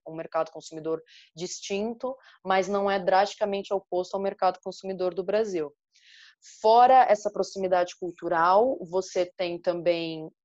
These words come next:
é, uma proximidade logística, né? Porque países do Mercosul,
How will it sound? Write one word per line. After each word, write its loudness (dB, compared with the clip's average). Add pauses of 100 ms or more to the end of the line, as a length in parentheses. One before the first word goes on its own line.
(140)
é, -2 (920)
uma -2
proximidade 0
logística, -4
né? -6 (520)
Porque 0
países 0
do -4
Mercosul, -4